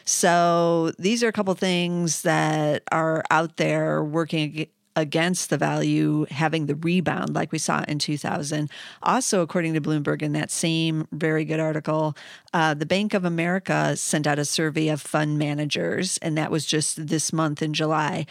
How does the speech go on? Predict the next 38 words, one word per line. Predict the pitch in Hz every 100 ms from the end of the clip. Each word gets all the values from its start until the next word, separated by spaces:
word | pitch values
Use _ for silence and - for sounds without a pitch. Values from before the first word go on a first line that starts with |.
| - -
and | 175
only | 170 170 160
two | - - 247
percent | - 185 - 170 156 - -
expect | - 151 - - 156 -
value | 143 156 156 156 156
stocks | - 160 156 -
to | - -
outperform | 156 - 156 - 156 151
growth | 147 156 151 147 -
over | 151 156
the | 147
next | 139 131 - -
year. | 147 - - - - - - -
And | - 165
that's | 160 165
the | - 160
lowest | 147 156 160 160 151 - - -
percentage | - 156 - 151 151 156 151 - -
since | - 147 147 -
twenty | - 160 156 151
ten. | 143 - 202 - 156 185 -
I'm | 156
kinda | 196 202
surprised | - 202 180 151
it | -
doesn't | 156 160
go | 151
back | 156 - -
<laughs> |
further | - 214 226
than | 311 -
that. | 214 - 214 - - - - -
Um, | 202 185 180 180 170
but | 165 160
since | - 190 180 -
twenty | 208 175 170
ten | 170 170 160 160 156